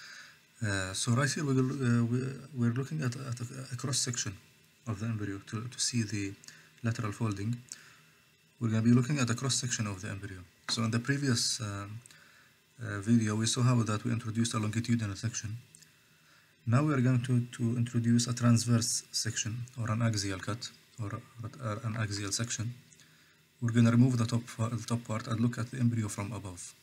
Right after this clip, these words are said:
So we are looking at a cross section of the embryo. So if we look at this representation of the embryo, again,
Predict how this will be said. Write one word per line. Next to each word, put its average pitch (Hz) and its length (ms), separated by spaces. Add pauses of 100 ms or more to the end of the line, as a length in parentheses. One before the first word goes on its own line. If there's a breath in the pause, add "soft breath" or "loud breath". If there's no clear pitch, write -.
(140)
So - 160
we 107 120
are 107 40
looking 120 400
at 107 100
a 120 40
cross - 240
section - 360
of 98 120
the 101 60
embryo. 95 280 (840 soft breath)
So - 160
if 113 100
we 120 80
look 120 140
at 110 120
this 117 200
representation 113 600
of 92 100
the 107 80
embryo, 101 360 (460)
again, 107 260